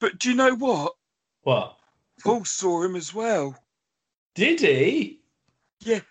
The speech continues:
Speaker 1: because I, I went to watch him with Paul at the Gulbenkian Theatre when, when Paul was still at university, and,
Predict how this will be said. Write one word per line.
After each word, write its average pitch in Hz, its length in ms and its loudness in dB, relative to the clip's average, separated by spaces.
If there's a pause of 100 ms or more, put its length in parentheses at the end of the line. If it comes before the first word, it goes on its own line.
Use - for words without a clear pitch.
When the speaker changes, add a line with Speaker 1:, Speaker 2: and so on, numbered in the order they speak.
(180)
Speaker 1:
because 214 240 -6
I, 247 220 2 (340)
I 233 160 2
went 226 260 -4
to 202 120 -14
watch 220 360 -6
him 208 120 -12
with 202 200 -12
Paul 208 320 -8
at - 80 -10
the 180 80 -20
Gulbenkian 202 680 -8
Theatre 220 580 -8 (340)
when, 208 200 -2 (200)
when 196 160 0
Paul 220 220 0
was 180 100 -8
still 196 180 -12
at - 100 -20
university, 180 960 -4 (520)
and, 190 340 0